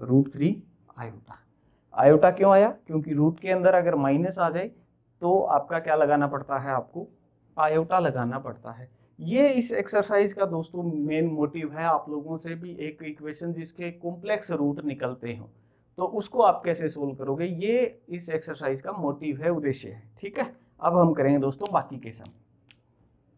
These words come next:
अब देखिए दोस्तों, हमें question number टू दे रखा है, जिसमें कि एक equation दी है आपको, two x square plus x plus one is equals to zero,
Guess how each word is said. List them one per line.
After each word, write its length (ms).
अब 180
देखिए 280
दोस्तों, 420
हमें 300
question 320
number 400
टू 160
दे 160
रखा 320
है, 180
जिसमें 320
कि 100
एक 220
equation 460
दी 100
है 100
आपको, 340
two 200
x 220
square 240
plus 320
x 220
plus 320
one 160
is 160
equals 260
to 220
zero, 260